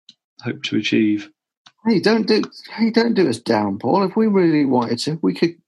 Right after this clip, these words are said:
Speaker 2: we could cause a pile on. Come on, guys, who should we get?
Speaker 1: <laughs>
Speaker 2: No. Uh, apologies. But thank you very much,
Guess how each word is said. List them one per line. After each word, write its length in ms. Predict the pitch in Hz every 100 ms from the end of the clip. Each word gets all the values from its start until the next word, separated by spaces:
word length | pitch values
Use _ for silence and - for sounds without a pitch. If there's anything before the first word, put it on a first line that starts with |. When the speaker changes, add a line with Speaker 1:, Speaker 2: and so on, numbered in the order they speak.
| _ _ _
Speaker 2:
we 120 | - 214
could 240 | 202 - - _ _ -
cause 240 | 139 123
a 60 | 127
pile 340 | - 113 127
on. 280 | 175 180 - _ _ _ _ _ _ _ _ _ _ -
Come 180 | 233 202
on, 140 | 147
guys, 320 | 135 190 202
who 160 | 240 233
should 160 | 240
we 60 | 214
get? 340 | 175 165 - - _ _ _ _ _ - - -
Speaker 1:
<laughs> 760 | - 139 208 - 311 - 240 - _ _ _ _ _ _ _ _ _ _ _ _ _ _ - - - - - -
Speaker 2:
No. 220 | 170 - - _ _ _ -
Uh, 240 | 101 95 98 - _ -
apologies. 600 | 117 - 95 87 92 - - - -
But 200 | 139 139
thank 260 | 190 180 196
you 140 | 165
very 240 | 196 190
much, 520 | 190 175 - - -